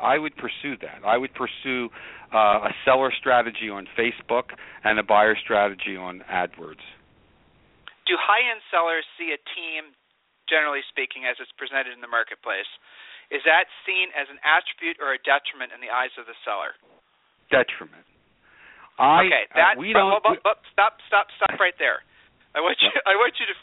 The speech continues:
Speaker 2: I want you to re-say, I want, 'cause this is so true, right? And we've had
Speaker 1: <laughs> Yeah.
Speaker 2: other, so that most, <laughs> you, Michael and I didn't practice this prior, but it's, it's always the same answer. Listeners, please, please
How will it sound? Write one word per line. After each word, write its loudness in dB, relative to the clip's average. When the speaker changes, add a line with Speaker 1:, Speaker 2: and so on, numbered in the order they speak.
Speaker 2:
I 4
want 2
you -6
to -14
re-say, -2
I 4
want, -6
'cause 2
this 0
is -16
so 2
true, 0
right? 4
And -6
we've 4
had 4
Speaker 1:
<laughs> -2
Yeah. 6
Speaker 2:
other, 0
so 2
that 0
most, 2
<laughs> -16
you, -8
Michael 2
and 4
I 4
didn't 0
practice 2
this -10
prior, 4
but -2
it's, -8
it's -8
always 2
the -20
same 2
answer. 2
Listeners, 0
please, 0
please 2